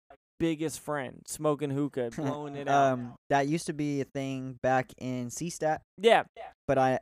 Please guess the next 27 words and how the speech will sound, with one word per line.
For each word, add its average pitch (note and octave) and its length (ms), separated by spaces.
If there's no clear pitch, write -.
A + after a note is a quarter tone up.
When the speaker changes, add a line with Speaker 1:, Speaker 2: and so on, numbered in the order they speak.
Speaker 2:
I C3+ 200
never C3+ 320
went C3 200
to C3+ 100
the A#2 100
hookah A#2+ 240
lounges A#2 440
or A#2 40
anything A#2 300
like A2+ 160
that. A#2+ 140
Speaker 1:
I G3 100
wanna F3+ 420
go. E3 280
We, D#3+ 360
I D3+ 120
was E3+ 220
on E3 200
my E3 120
way D3 240
to, - 140
like, D3 200
a C#3 60
hookah D3 260
lounge, D3+ 440
and, C#3 300
um, B2 440